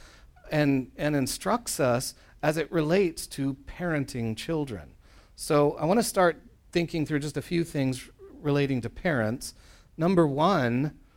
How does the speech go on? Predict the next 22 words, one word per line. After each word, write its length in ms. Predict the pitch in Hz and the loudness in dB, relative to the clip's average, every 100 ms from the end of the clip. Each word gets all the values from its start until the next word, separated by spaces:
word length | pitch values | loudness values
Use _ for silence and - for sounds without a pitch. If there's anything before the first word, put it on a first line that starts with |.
| - _ - - _ _ _ _ - | -20 _ -20 -20 _ _ _ _ -4
recognize 720 | 143 - 220 175 151 143 117 | -4 -2 -4 0 0 0 -2
that 140 | 139 | -6
your 200 | 135 123 | -4 -2
failures 840 | 101 - 151 160 131 104 90 101 - | -4 -6 -4 -2 -2 -2 -6 -8 -8
can 220 | - 120 | -4 -2
be 160 | 127 120 | -2 -2
a 80 | |
greater 580 | 98 104 120 135 175 185 | -4 -6 -2 0 2 0
influence 680 | - 156 147 - 123 117 - | 0 -2 -2 -2 -2 -2 -4
in 100 | 120 | -6
the 80 | 117 | -2
lives 380 | 110 110 123 120 | 0 0 0 -6
of 120 | 110 | -8
your 120 | 107 | -10
children 640 | - - 165 139 95 87 101 | -10 -10 -8 -8 -10 -10 -6
than 160 | 110 | -6
your 140 | 95 92 | -6 -12
teaching. 440 | - 131 - 67 50 - - _ - - _ - - _ | -14 -16 -18 -18 -20 -20 -20 _ -20 -20 _ -20 -20 _
Think 240 | - 175 208 | -8 -6 -4
about 320 | 113 98 - | -2 -4 -6
that. 260 | 71 50 - - - | -14 -16 -20 -20 -10
Um, 480 | 131 127 120 107 98 | -4 -2 0 -2 -6